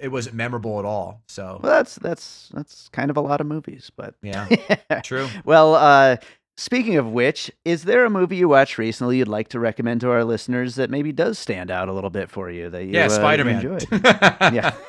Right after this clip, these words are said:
Speaker 2: <laughs> Go see it
Speaker 1: Spider-Man's
Speaker 2: again.
Speaker 1: fucking
Speaker 2: Raise,
Speaker 1: great.
Speaker 2: raise that box office up.
Speaker 1: Yeah, no, you don't need my help. What did I see recently that I really, really li-,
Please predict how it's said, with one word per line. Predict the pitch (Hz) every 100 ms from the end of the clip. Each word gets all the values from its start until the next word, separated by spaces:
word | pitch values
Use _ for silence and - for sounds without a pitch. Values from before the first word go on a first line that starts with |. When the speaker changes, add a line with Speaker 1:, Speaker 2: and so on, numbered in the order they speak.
| -
Speaker 2:
<laughs> | 185 175 165 156 160 - 220
Go | - 139
see | 165
it | 160
Speaker 1:
Spider-Man's | 156
Speaker 2:
again. | 151 156 170
Speaker 1:
fucking | 170
Speaker 2:
Raise, | 139 151
Speaker 1:
great. | 151 151
Speaker 2:
raise | 147 151
that | 156 135
box | 139 - 175
office | 160 151 165
up. | 175 170
Speaker 1:
Yeah, | 120 120 120 117 107 110
no, | 110 104
you | 113 127
don't | 131
need | 120
my | 117 113
help. | 101 92 98
What | 123 269 311
did | 302
I | 269 226
see | - - 175
recently | 143 113 123 123 - 127 110 95 90
that | 87 104
I | 87 90 101 107
really, | 120 127 127 127 120
really | 110 110 107 110 107 110
li-, | - 101